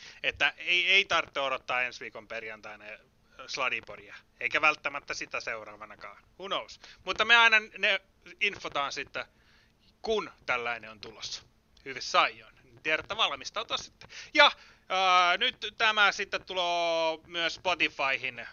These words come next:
kuunneltavaksi, ettei tarvitse katsoa näitä naamatauluja tässä, niin, niin voi vaan kuunnella sen läpi, jos haluaa sillä lailla nauttia näistä podcasteista. Ei mitään, mulla ei tämä enempää, onko Kauppisella?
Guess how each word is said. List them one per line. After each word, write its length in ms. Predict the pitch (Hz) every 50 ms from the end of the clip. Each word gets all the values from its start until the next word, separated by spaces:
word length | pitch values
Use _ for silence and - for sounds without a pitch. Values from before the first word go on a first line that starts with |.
| - _ _ _ _ 151 139 135 123 120 123 127 131 _ _
kuunneltavaksi, 840 | - 190 185 185 170 151 131 120 120 123 123 123 - - - 139 113 - -
ettei 340 | 117 _ - 123 113 117 110
tarvitse 280 | - 117 113 - -
katsoa 520 | - - 127 117 - - 127 113 110 110 110 -
näitä 300 | - 139 123 123 - 170 -
naamatauluja 760 | 175 202 226 220 196 175 160 175 165 156 151 151 147 143
tässä, 360 | 139 - 139 - - - 143 131
niin, 220 | 131 127 123 120
niin 200 | 120 120 113 113
voi 140 | 117 117 117
vaan 180 | 120 120 113
kuunnella 440 | - 143 139 135 123 117 110 107 101
sen 220 | - - 117 107 104
läpi, 240 | 101 92 - - - - _ _ _ - - _ _ -
jos 160 | 143 123 -
haluaa 360 | - 117 107 104 101 101 101
sillä 280 | - - 104 101 101 101
lailla 260 | 98 101 90 95 - - _ _ _ _ _ _ _ _ _ _ _ _ _ _ _ _ _ _ _ -
nauttia 520 | 147 147 147 143 131 - _ - 151 131 - -
näistä 320 | - 131 131 127 - - - -
podcasteista. 760 | 117 - - - 123 120 - - - - - - - - - _ _ _ _ _ _ _ _ _ _ _ _ _ _ _ _ _ _ _ _ _ _ _ _ _ _ _ _ _ _ _ _ _ _ - _ _ _ _ _ _ - - -
Ei 120 | 190 196 202
mitään, 380 | 208 202 - 196 170 139 131
mulla 320 | 165 196 214 208 202 185 175
ei 60 | 170
tämä 320 | 185 190 190 190 185 185
enempää, 480 | 180 175 175 160 - - 160 160 156 156
onko 220 | 165 156 151 139
Kauppisella? 600 | - 147 147 147 - - 131 - 135 127 123 120